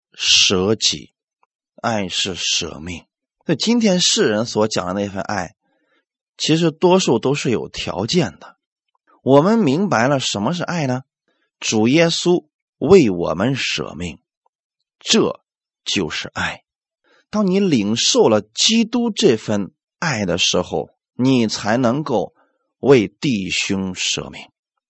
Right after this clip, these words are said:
基督以他自己的生命为赎价，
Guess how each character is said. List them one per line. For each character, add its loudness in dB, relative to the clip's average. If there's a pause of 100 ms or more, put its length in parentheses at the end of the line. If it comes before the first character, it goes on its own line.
(140)
基 2
督 2
以 2
他 -2
自 -2
己 0
的 2
生 -2
命 -2 (220)
为 -2
赎 0
价， 0